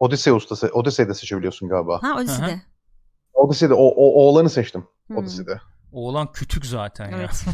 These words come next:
Speaker 3: <laughs>
Speaker 2: Kız gene bir
Speaker 1: Oğlan
Speaker 2: tık
Speaker 1: kütük.
Speaker 2: daha iyiydi.
Speaker 1: Yani
Speaker 2: Alex-,
Speaker 1: onu
Speaker 2: Alexios.
Speaker 1: bak, sonrasında o da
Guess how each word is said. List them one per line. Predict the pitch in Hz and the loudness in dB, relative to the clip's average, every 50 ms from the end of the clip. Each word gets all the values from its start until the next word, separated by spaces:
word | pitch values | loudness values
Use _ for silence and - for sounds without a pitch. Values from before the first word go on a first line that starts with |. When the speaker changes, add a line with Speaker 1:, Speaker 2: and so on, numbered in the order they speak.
| - - 214 - | -6 -6 -8 -6
Speaker 3:
<laughs> | - 240 - - _ _ | -6 -8 -8 -10 _ _
Speaker 2:
Kız | _ - 233 220 | _ -18 -14 -10
gene | 233 233 233 | -8 -2 0
bir | 254 | 0
Speaker 1:
Oğlan | 262 156 160 | 2 2 2
Speaker 2:
tık | 160 - | 0 0
Speaker 1:
kütük. | - 185 208 | -4 -6 -4
Speaker 2:
daha | 214 220 214 208 | -4 -2 -4 -4
iyiydi. | 202 196 196 175 175 202 196 - - - _ _ _ _ _ _ _ _ _ _ _ _ _ _ - - - | -6 -10 -12 -16 -18 -20 -20 -20 -20 -20 _ _ _ _ _ _ _ _ _ _ _ _ _ _ -18 -4 0
Speaker 1:
Yani | 139 143 160 175 175 175 170 | 4 4 4 4 4 2 0
Speaker 2:
Alex-, | 165 160 160 156 - - | 0 -2 -2 -4 -4 -4
Speaker 1:
onu | 151 156 | -2 -4
Speaker 2:
Alexios. | 185 185 - - - | -4 -4 -6 0 4
Speaker 1:
bak, | 160 151 151 - - _ - 359 - _ _ _ _ - - - _ - - - _ - | 4 4 4 2 -6 _ -18 -18 -18 _ _ _ _ -20 -20 -20 _ -20 -20 -20 _ -20
sonrasında | - - 139 131 127 131 123 - 147 147 165 | -8 -4 -2 -2 -2 -2 -4 -6 -6 -4 -2
o | - 170 160 | -2 0 2
da | 151 147 127 | 4 4 4